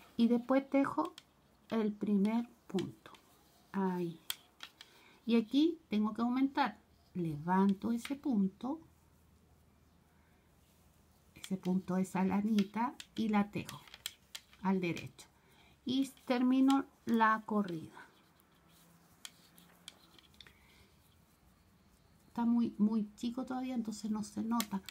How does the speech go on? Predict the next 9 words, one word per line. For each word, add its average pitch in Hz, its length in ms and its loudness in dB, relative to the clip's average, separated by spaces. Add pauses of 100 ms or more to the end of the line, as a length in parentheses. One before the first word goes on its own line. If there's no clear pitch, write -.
(380)
Vamos 240 440 6
a 240 160 0
tejer 262 360 -4
un 254 180 -4
poco 262 360 -2
más, 254 340 4 (800)
repitiendo 208 760 0
lo 240 120 -2
mismo. 269 520 0